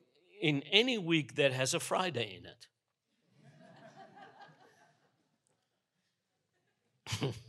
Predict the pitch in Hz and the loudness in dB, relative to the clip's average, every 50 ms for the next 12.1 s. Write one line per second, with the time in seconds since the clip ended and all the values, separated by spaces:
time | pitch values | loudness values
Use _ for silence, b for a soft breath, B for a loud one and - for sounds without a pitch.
0 | - - _ _ B B B B B B B B B B B B B B B B | -20 -20 _ _ B B B B B B B B B B B B B B B B
1 | B B - - - 285 285 302 302 262 220 254 262 262 262 240 233 247 240 233 | B B 0 6 10 10 10 10 12 12 12 12 12 12 12 12 12 12 12 12
2 | 220 220 - - 226 185 135 147 208 226 202 175 220 233 202 190 180 - - - | 10 6 8 8 8 8 8 6 2 4 8 10 10 10 12 10 8 8 8 8
3 | 220 214 202 196 180 180 190 190 190 165 170 147 147 156 - - 180 175 190 196 | 8 8 6 6 8 10 10 10 10 8 8 8 8 8 6 6 6 8 8 8
4 | 180 165 139 147 160 156 147 151 180 180 175 147 123 120 - 196 208 - - 269 | 8 8 8 8 6 6 8 8 8 8 8 6 2 2 6 6 6 6 6 2
5 | 330 359 B B B B - - 185 185 175 165 156 151 143 131 123 196 202 160 | 2 0 B B B B 2 6 6 8 8 8 6 4 2 4 6 6 6 6
6 | 127 170 190 151 120 165 165 165 151 147 139 - - - - - - 622 587 554 | 4 0 -4 -2 4 8 8 8 8 6 2 -4 -2 -2 -2 -2 -2 -4 -10 -8
7 | - - 440 - - - - - _ _ _ B B B B B B B - 113 | -8 -8 -8 -8 -10 -16 -18 -20 _ _ _ B B B B B B B -6 0
8 | 123 139 135 131 120 117 104 104 101 98 95 - - _ _ - - - _ B | 2 4 6 6 6 6 4 2 0 -4 -10 -14 -18 _ _ -20 -20 -20 _ B
9 | B B B B B - 147 151 151 147 175 196 208 208 - - 196 185 160 - | B B B B B 2 4 4 8 8 8 8 8 6 4 6 6 6 6 6
10 | - - 196 175 - - - 196 165 170 170 147 151 135 - 151 143 139 147 156 | 4 4 4 2 2 -2 -6 -4 -2 0 0 0 0 -2 -2 -2 0 2 2 2
11 | 147 143 147 143 - 160 160 151 117 - 151 147 139 135 143 127 131 139 143 139 | 2 0 0 0 2 2 2 2 0 -2 -2 0 0 0 0 0 2 2 2 0
12 | 131 127 | -2 -4